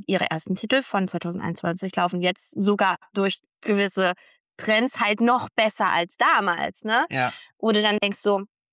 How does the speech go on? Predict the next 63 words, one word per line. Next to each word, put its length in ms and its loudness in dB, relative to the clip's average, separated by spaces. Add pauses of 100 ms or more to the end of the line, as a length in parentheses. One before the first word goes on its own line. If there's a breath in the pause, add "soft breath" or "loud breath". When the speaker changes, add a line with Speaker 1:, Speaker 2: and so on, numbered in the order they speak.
(120)
Speaker 1:
„Ja, 180 2
so 120 -4
kann's 260 -2
halt 160 -2
auch 320 4
gehen.“ 200 -4
Und 140 -6
das 140 -6
machen 260 0
die 120 0
Großen 400 -2
einfach 340 -2
nicht. 220 -6
Und 80 0
du 60 -2
bist 200 -2
bei 80 0
den 120 0
Großen 300 -2
ja 120 0
auch 100 -6
nur 100 0
eine 160 -2
Nummer. 280 0 (240 loud breath)
Du 60 0
musst 140 -2
ja 100 2
auch 140 0
da 280 2
Werbung 360 0
machen. 240 -2
Es 120 -2
ist 160 -4
ja 80 4
nicht, 180 -2
dass 140 2
es 140 -6
von 180 -4
alleine 320 0
läuft. 420 -8
Speaker 2:
Nee, 200 2
nee, 160 0
klar. 380 -2 (160)
Speaker 1:
Und 280 4
dann 240 0
ist 140 -2
halt 200 -2
am 80 0
Anfang 220 0
die 140 -4
Frage 400 0
ja 240 0
auch 200 -2
für 160 -10
dich 180 -4
als 180 -6
Künstler, 520 -4 (380 loud breath)
willst 360 -2
du 200 0 (380 soft breath)
das 200 0
im 80 0
Self-Publishing 840 0
machen? 400 0